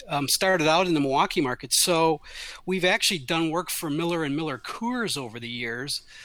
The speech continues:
Um, so that passion for marketing's always been there. And then growing up in Milwaukee in that beer culture, we've always loved beer. And as craft beer, um, started to get,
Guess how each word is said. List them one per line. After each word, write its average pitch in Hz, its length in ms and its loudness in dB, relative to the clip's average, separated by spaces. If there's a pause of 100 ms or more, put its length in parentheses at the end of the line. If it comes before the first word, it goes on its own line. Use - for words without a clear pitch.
(240)
Um, 147 520 -2 (880)
so 165 300 2
that 165 240 0
passion 202 400 0
for 185 180 -4
marketing's 165 540 0
always 143 320 -2
been 156 220 -4
there. 160 160 0
And 156 80 0
then 156 280 0
growing 196 280 2
up 185 120 -4
in 151 80 -2
Milwaukee 147 540 0
in 147 80 0
that 131 240 -2
beer 208 160 -2
culture, - 400 -8
we've 135 160 -8
always 165 400 0
loved 143 320 -6
beer. 170 220 -2
And 135 80 -2
as 127 220 -4 (340)
craft 175 420 0
beer, 190 460 0 (420)
um, 143 300 0
started 165 320 0
to 170 40 -4
get, 151 200 -2